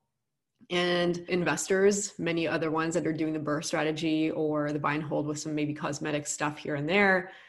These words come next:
we're, we're just renting. And I, I like that you said durable, 'cause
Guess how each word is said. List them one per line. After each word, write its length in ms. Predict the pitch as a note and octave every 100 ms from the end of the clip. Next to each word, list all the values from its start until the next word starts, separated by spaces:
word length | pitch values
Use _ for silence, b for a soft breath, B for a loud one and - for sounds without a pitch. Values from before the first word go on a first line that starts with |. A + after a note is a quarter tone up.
| B B _
we're, 460 | D3+ G3 G#3 -
we're 140 | E3+ A3
just 260 | G3+ G3
renting. 460 | - A3 - - F3 - _
And 540 | E3 D#3 D#3 D#3 D#3 D#3+ - -
I, 140 | D3+
I 140 | - D#3
like 160 | E3+ F#3+
that 120 | E3
you 80 | F3
said 200 | F3 E3
durable, 560 | D#3+ D3+ C3+ B2 E3+ -
'cause 340 | D#3 D3 -